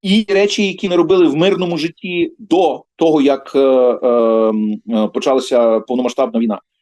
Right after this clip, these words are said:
І, відповідно, ми бачимо далі активність громадянського суспільства, ми бачимо далі активність аналітичних центрів, е, академічних кіл, е, творчих, творчих середовищ і так далі, і так далі. Тобто суспільство далі живе.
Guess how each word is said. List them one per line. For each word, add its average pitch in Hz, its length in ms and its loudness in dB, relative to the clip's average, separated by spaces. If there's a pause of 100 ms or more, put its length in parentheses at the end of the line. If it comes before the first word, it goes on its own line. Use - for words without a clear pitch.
(160)
І, 165 180 -2
відповідно, 180 580 -2
ми 175 120 -2
бачимо 196 580 -2
далі 175 320 0
активність 160 480 0
громадянського 131 960 -6
суспільства, 117 520 -4
ми 123 180 -2
бачимо 151 360 0
далі 147 300 2
активність 139 540 -2
аналітичних 131 540 -4
центрів, 123 680 -2
е, 120 240 2
академічних 127 720 -4
кіл, 123 460 0 (1000)
е, 113 520 0
творчих, 135 600 0 (220)
творчих 139 380 0
середовищ 127 560 -2
і 127 60 -6
так 120 120 -8
далі, 123 240 0
і 113 40 0
так 98 140 -10
далі. 98 260 0
Тобто 160 200 -4
суспільство 170 560 -4
далі 165 280 0
живе. 139 380 -2